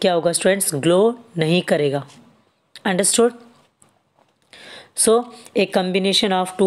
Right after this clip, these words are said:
or more cells, उसे क्या बोलते हैं हम? बैटरी। So, स्टूडेंट्स,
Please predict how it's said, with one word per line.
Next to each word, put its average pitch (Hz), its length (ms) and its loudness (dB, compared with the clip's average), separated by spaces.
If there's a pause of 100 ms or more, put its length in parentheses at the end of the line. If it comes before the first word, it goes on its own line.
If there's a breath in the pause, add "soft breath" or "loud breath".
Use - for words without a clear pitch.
or 190 160 6
more 180 300 2
cells, 156 440 -2
उसे 190 160 0
क्या 190 160 -2
बोलते 180 300 0
हैं 214 60 2
हम? 302 120 -4 (360)
बैटरी। 156 500 -4 (1300 loud breath)
So, 214 220 0
स्टूडेंट्स, 233 480 -2